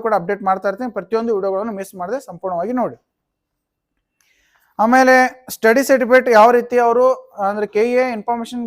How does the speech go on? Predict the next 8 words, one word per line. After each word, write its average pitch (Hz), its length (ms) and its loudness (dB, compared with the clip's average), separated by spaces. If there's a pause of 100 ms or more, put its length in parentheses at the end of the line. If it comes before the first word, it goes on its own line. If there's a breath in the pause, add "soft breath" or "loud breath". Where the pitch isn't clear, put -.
ಬುಲೆಟಿನ್ 214 360 -4
ಅಲ್ಲಿ 208 160 -6
ಕೊಟ್ಟಿರ್ತಾರೆ, 185 420 -6 (100)
ಅದೇ 202 160 0 (100)
ರೀತಿನೂ 220 340 -10
ಸ್ಟಡಿ 196 220 -10
ಸರ್ಟಿಫಿಕೇಟ್ 190 360 -16
ತೆಗೆದುಕೊಳ್ಬೇಕಾಗತ್ತೆ. 170 680 -10